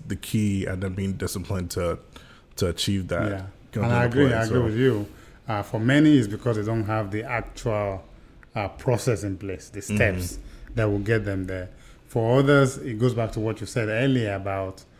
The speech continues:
Speaker 2: just that resistance to change.
Speaker 1: Mm-hmm.
Speaker 2: Because if I've not been, if I say I want to lose weight and my goal is to maybe go to the gym, uh, three times a week or
Speaker 1: Mm-hmm.
Speaker 2: something, that's a change, because that means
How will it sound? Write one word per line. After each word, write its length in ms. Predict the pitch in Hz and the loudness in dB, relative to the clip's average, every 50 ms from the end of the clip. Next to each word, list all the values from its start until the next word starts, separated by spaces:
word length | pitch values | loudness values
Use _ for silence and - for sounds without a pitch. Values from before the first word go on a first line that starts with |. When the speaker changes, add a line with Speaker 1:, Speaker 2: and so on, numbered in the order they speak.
| - - - - - - _ _ - - 107 | -20 -20 -20 -20 -20 -20 _ _ -20 -8 -2
Speaker 2:
just 280 | - 135 123 - - | 0 0 0 0 0
that 140 | 123 127 127 | 2 2 4
resistance 600 | 127 117 117 113 113 120 117 - - 120 113 101 - | 4 2 2 0 -2 -2 -2 -2 -2 -2 -2 -2 -4
to 120 | - 107 | -8 -10
change. 460 | - - - 135 110 98 92 92 - - - - - - - | -8 -4 -2 -2 -2 -2 -4 -8 -10 -16 -20 -20 -18 -10 -4
Speaker 1:
Mm-hmm. 380 | 104 101 95 92 90 87 90 92 | -4 -2 -2 -2 -4 -4 -4 -4
Speaker 2:
Because 300 | 117 - - 127 110 131 | -4 0 0 0 2 4
if 120 | 156 175 | 4 6
I've 140 | 196 156 135 | 6 6 8
not 140 | 143 139 127 | 6 6 6
been, 340 | 127 123 120 117 110 104 - - - - - | 4 4 2 0 -2 -4 -8 -14 -12 -6 -4
if 140 | 147 139 - | -2 2 2
I 100 | 147 123 | 2 2
say 160 | - - 131 | 2 2 0
I 60 | 117 | 2
want 180 | 113 117 117 107 | 2 0 0 -2
to 80 | - | -2
lose 340 | 113 104 104 113 113 104 101 | -4 -2 -2 -2 -2 -2 -2
weight 340 | 104 110 123 123 117 110 104 | 0 0 2 2 2 0 0
and 280 | 107 104 104 104 104 104 | -2 -2 -2 -4 -4 -4
my 140 | 104 101 104 | -4 -4 -4
goal 280 | 104 104 117 117 117 110 | -4 -2 -2 0 0 -2
is 140 | 104 98 - | -2 -6 -8
to 380 | - - 107 104 101 101 98 98 - - - - - - - | -8 -6 -4 -2 -2 -2 -4 -6 -8 -14 -20 -20 -8 0 4
maybe 160 | 127 120 117 | 4 6 6
go 140 | 101 104 123 | 6 4 4
to 160 | 117 - - | 2 2 -2
the 120 | - 113 104 | -6 -6 -4
gym, 520 | 92 95 110 107 107 113 117 120 120 120 - - - - - - - - - - - | -4 -2 -2 0 2 2 2 2 0 -2 -6 -12 -20 -20 -20 -20 -20 -20 -12 -6 -4
uh, 360 | 113 107 104 101 101 98 98 - - - - - - - - - - - - - - - | -2 0 0 0 -2 -2 -4 -8 -14 -20 -20 -20 -20 -20 -20 -20 -20 -20 -20 -20 -14 -4
three 180 | - 131 127 123 | 0 4 4 4
times 260 | 127 131 117 110 98 | 6 4 2 2 0
a 80 | 107 | 0
week 420 | 101 101 123 151 151 - - - - - - - - | 0 2 2 2 2 0 -8 -20 -20 -20 -10 -2 0
or 60 | 110 | 0
Speaker 1:
Mm-hmm. 80 | 98 92 | 0 2
Speaker 2:
something, 420 | 98 127 139 127 - 113 101 98 110 - - - - - - - - - - - - | 4 4 4 4 2 0 -6 -6 -8 -14 -20 -20 -20 -20 -20 -20 -20 -20 -20 -10 -4
that's 420 | 127 123 120 127 120 147 160 170 175 | -2 -2 -2 0 2 2 4 6 6
a 60 | 156 | 4
change, 360 | - - 185 185 165 131 120 | 6 6 6 8 8 8 6
because 260 | 110 107 - 127 123 113 | 6 2 4 4 4 6
that 200 | 123 135 165 180 | 8 8 8 10
means 340 | 170 156 151 147 147 135 | 10 10 10 10 8 8